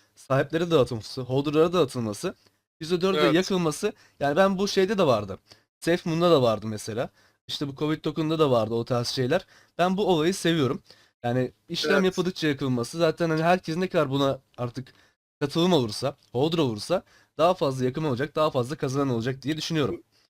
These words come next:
Speaker 2: Evet ve hocam, e, bakarsak bunun, e, bu arzdan yüzde beşi aşağıda gördüğü üzere teko-, tokenomics yazıyor yani ekonomi gibi. Token'in ekonomisi gibi. Yani pazarlama cüzdanında yüzde beşlik bir dilim.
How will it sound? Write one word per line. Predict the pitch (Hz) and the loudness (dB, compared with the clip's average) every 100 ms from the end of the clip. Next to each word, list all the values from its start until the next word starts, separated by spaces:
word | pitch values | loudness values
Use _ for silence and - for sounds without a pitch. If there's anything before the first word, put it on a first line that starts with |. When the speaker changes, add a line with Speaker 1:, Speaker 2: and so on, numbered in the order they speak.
| _ _ _ 160 | _ _ _ -2
Speaker 2:
Evet | 151 - | -2 0
ve | 185 | 2
hocam, | 196 220 262 208 | 2 4 2 2
e, | 180 165 165 | 6 6 6
bakarsak | 170 247 240 269 - 208 | 6 4 6 2 0 4
bunun, | 220 254 - - - - _ - | 6 6 2 -18 -18 -20 _ 0
e, | 170 160 | 2 6
bu | 214 247 | 6 10
arzdan | 220 220 190 233 277 | 12 10 10 8 8
yüzde | 196 196 233 220 | 2 4 6 8
beşi | 233 226 226 | 6 6 8
aşağıda | 196 180 202 185 | 6 6 6 6
gördüğü | 190 180 185 185 | 6 4 4 2
üzere | 160 180 | 2 0
teko-, | - 175 196 196 | 0 0 0 0
tokenomics | - 180 - 214 311 - _ 175 180 185 196 | 0 0 6 8 8 2 _ -4 0 2 4
yazıyor | 160 143 147 | 2 2 0
yani | 147 175 | 2 0
ekonomi | 175 190 180 175 | 0 0 0 0
gibi. | 160 180 - - - - - | 0 -2 -2 -10 -12 -8 -4
Token'in | 180 180 180 | -2 0 -2
ekonomisi | 175 180 175 - | -2 -2 -2 -4
gibi. | 165 190 | 0 6
Yani | 196 196 190 - - - | 8 8 6 -2 -14 6
pazarlama | 202 220 254 254 240 | 8 10 8 8 4
cüzdanında | 226 226 233 247 | 6 6 6 4
yüzde | 208 220 | 4 4
beşlik | 226 - 233 | 4 2 0
bir | 196 | -4
dilim. | 160 | -2